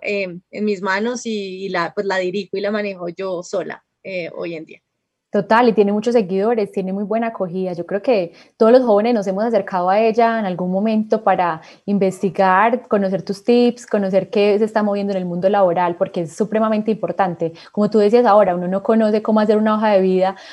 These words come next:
Speaker 2: cómo busco esa plantilla, cómo pongo mi foto, cómo pongo la experiencia. Yo creo que es, es difícil y tú nos das como esas,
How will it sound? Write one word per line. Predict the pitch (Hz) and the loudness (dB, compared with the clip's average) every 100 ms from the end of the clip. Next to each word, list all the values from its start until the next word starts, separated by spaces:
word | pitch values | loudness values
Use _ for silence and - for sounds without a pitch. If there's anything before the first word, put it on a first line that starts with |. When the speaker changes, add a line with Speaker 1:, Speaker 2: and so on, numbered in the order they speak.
| - _ | -20 _
Speaker 2:
cómo | - 233 208 208 | 2 4 4 4
busco | 269 262 277 | 4 4 4
esa | 277 | 2
plantilla, | 233 180 170 262 226 - | 2 -2 0 2 2 2
cómo | 196 214 240 | 0 0 2
pongo | 262 254 | 4 4
mi | 208 | 2
foto, | - 233 233 | 2 0 0
cómo | - 190 190 | -2 -2 0
pongo | 233 226 226 | 2 2 2
la | 190 | -4
experiencia. | 175 - 180 214 175 170 156 | -6 -6 -2 -2 -2 -6 -6
Yo | 170 | -10
creo | 165 214 | -8 0
que | 247 | 0
es, | 190 | 0
es | - 185 170 | -4 -4 -2
difícil | 208 294 302 302 - | 0 2 2 -2 -2
y | 220 | -4
tú | 214 208 | 0 0
nos | 202 | 2
das | 233 240 | 0 0
como | 247 190 | -2 -2
esas, | 180 202 226 | 0 0 0